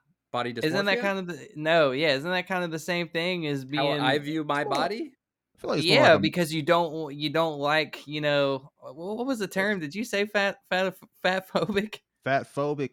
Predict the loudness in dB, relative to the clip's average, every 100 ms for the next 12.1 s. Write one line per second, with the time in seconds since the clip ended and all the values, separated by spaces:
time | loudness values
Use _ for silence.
0 | -6 -6 -6 -6 -4 -4 -4 -8 -8 -8
1 | -6 -8 -8 -8 -8 -8 -8 -6 -6 -6
2 | -2 4 8 8 8 8 6 6 2 4
3 | 6 6 4 4 4 2 2 0 2 2
4 | 0 0 4 4 2 -2 0 0 2 2
5 | 2 2 0 -2 -2 2 4 6 8 8
6 | 6 4 4 4 2 0 0 -4 -4 -4
7 | -6 -6 -2 -2 -2 -4 -2 -2 0 0
8 | 0 -2 -6 -2 -4 -4 -8 -8 -6 -4
9 | -2 -2 -4 -6 -6 -8 0 2 2 0
10 | 0 0 0 -4 -4 -8 -2 0 0 -4
11 | -4 -2 -2 -6 -6 -4 0 -2 0 -2